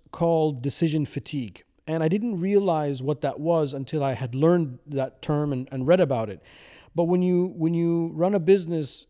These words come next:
you know, every day you have to make all of these very important decisions, and those decisions are, like, life and death, and, you know,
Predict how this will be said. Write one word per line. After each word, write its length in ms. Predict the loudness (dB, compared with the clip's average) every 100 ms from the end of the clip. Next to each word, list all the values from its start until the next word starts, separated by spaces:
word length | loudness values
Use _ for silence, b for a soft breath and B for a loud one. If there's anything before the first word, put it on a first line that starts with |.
| _
you 80 | -6
know, 80 | -4
every 280 | -2 -2
day 200 | 0 0
you 140 | 2 0
have 200 | -2 -4
to 80 | -4
make 220 | -4 -4
all 280 | -4 -2 -2
of 80 | -2
these 180 | -4
very 500 | -6 -6 -2 2 2
important 640 | 2 -2 -4 -4 -4 -10 -8
decisions, 640 | -6 -4 -4 -2 -4 -6
and 240 | -6 -2
those 260 | 4 6 6
decisions 640 | 0 -4 -4 -2 -2 -2 -4
are, 340 | 0 2 4 2
like, 220 | -2 -2
life 300 | 2 2 4
and 180 | 0 4
death, 400 | 4 4 0 -8
and, 320 | -6 -4 -6 B B B B -2
you 100 | 0
know, 200 | 0